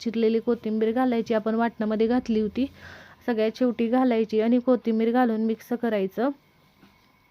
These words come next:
इथे बघू शकताय मी व्यवस्थित असं मिक्स करून घेते. बघा या पद्धतीने तुम्हाला आत्ता जरी हे थोडंसं पातळ वाटत असलं तरी थोडंसं, अ, हे कोमट झाल्यानंतर घट्ट होतं बघा, त्यामुळे कोथिंबीर घालून मिक्स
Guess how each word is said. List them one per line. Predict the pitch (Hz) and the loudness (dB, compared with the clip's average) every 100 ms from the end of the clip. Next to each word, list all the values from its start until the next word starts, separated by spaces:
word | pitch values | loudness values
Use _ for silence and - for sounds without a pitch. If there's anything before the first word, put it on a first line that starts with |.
| _ _ _ - - - - 226 | _ _ _ -20 -20 -20 -12 -2
इथे | 226 | 0
बघू | 220 240 | 2 2
शकताय | 240 247 - 214 | 2 0 0 0
मी | 226 240 | 2 4
व्यवस्थित | 254 233 226 247 240 | 4 4 2 0 -2
असं | 226 226 | 0 0
मिक्स | 226 - 247 240 | 0 0 -2 2
करून | 220 214 226 | 2 2 2
घेते. | 247 240 214 | 2 2 0
बघा | 208 208 | 0 0
या | 208 | 0
पद्धतीने | 208 233 208 202 190 202 262 294 _ _ _ _ _ _ - - _ _ _ _ _ _ 247 | 0 -2 0 2 2 2 0 -4 _ _ _ _ _ _ -20 -20 _ _ _ _ _ _ 0
तुम्हाला | 240 240 | 2 2
आत्ता | 247 - 233 | 0 0 0
जरी | 247 247 | 2 2
हे | 247 262 | 2 2
थोडंसं | 269 254 233 240 240 | 2 4 4 2 0
पातळ | 240 233 233 | -2 0 -2
वाटत | 240 233 226 | 0 0 -2
असलं | 240 240 220 | -2 -2 -2
तरी | 226 240 294 - _ - | -2 -2 -4 -6 _ 0
थोडंसं, | 254 226 240 247 269 349 _ - | 2 2 2 0 -2 -4 _ -12
अ, | - 220 226 | -4 -2 0
हे | 226 247 | 0 2
कोमट | 269 240 240 | 2 2 2
झाल्यानंतर | 240 262 240 240 233 240 | 2 4 2 2 0 -2
घट्ट | 247 247 247 247 | 0 -2 0 0
होतं | 247 226 202 | 2 2 -2
बघा, | 196 202 269 | -2 -2 -2
त्यामुळे | 262 226 226 - _ _ _ | -2 -2 -4 -8 _ _ _
कोथिंबीर | - 240 247 240 247 | -2 0 2 4 4
घालून | 247 254 233 | 4 2 2
मिक्स | 233 - | -2 -2